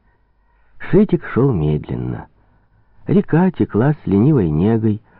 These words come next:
словно еще не пробудилась от зеленых грез. Стали попадаться взгорки. Вдали маячила обнаженная грудь скалы. Голосила ранняя кукушка,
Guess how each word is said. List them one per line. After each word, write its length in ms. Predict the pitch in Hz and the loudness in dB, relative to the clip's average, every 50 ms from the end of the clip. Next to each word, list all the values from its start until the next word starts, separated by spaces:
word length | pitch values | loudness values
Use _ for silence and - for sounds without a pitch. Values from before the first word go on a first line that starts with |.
| - - - - - - | -20 -20 -20 -20 -18 -6
словно 300 | - - 170 196 196 185 | 0 2 4 4 4 4
еще 300 | 175 160 147 - - - | 4 2 0 0 0 2
не 120 | 165 156 147 | 4 4 2
пробудилась 640 | - - 110 85 87 80 73 101 139 147 143 139 - - - - - - - | 2 0 0 0 0 0 2 2 2 2 0 -2 -6 -12 -18 -16 -8 -2 -2
от 140 | - - 80 71 - | 0 0 -2 -4 -4
зеленых 520 | 80 73 - 80 101 113 104 95 92 - | -4 -2 -2 -2 -2 -4 -6 -8 -8 -6
грез. 340 | 80 - 71 69 67 67 - - _ _ _ _ _ _ _ _ _ _ _ _ _ _ _ _ _ _ _ _ _ _ _ _ _ _ _ _ - - - - - | -4 -2 -2 -2 -4 -6 -10 -14 _ _ _ _ _ _ _ _ _ _ _ _ _ _ _ _ _ _ _ _ _ _ _ _ _ _ _ _ -20 -20 -16 -12 -2
Стали 220 | - - 214 220 | 2 2 4 4
попадаться 600 | 208 - - 98 - 95 104 156 170 - - 147 | 2 0 -2 -2 -2 0 0 0 -2 0 0 0
взгорки. 680 | 127 107 - - 80 80 73 65 - - - - - - - _ _ _ _ _ _ - - - - | 0 0 -4 -6 -4 -4 -4 -6 -8 -12 -14 -14 -14 -14 -16 _ _ _ _ _ _ -20 -20 -14 -8
Вдали 340 | - 90 90 - 165 202 226 | -6 0 2 4 4 6 6
маячила 600 | 202 165 131 147 175 165 - 156 147 147 139 - - - - | 6 4 4 4 2 2 2 2 2 2 2 0 -4 -4 0
обнаженная 760 | - - 190 - 196 196 185 104 147 196 190 180 170 160 147 113 | 0 0 2 2 2 2 2 2 2 2 2 2 2 2 0 0
грудь 300 | 87 87 87 117 139 - _ - _ _ - - | 0 0 0 0 -2 -4 _ -18 _ _ -20 -20
скалы. 540 | - - - 92 85 71 67 64 65 65 - _ _ _ _ _ _ _ _ _ _ _ _ _ _ _ _ _ _ _ _ _ _ _ | -12 -6 -4 -4 -4 -4 -6 -8 -12 -16 -20 _ _ _ _ _ _ _ _ _ _ _ _ _ _ _ _ _ _ _ _ _ _ _
Голосила 520 | - - 101 110 107 - - 160 156 113 | -2 0 2 2 2 2 2 0 2 2
ранняя 380 | 78 73 73 71 67 67 67 65 | 0 -2 -4 -4 -4 -6 -8 -6
кукушка, 720 | - - 82 - - 95 135 151 143 - - - 143 135 | -6 -8 -8 -6 -4 -4 -2 -2 -4 -6 -8 -6 -6 -6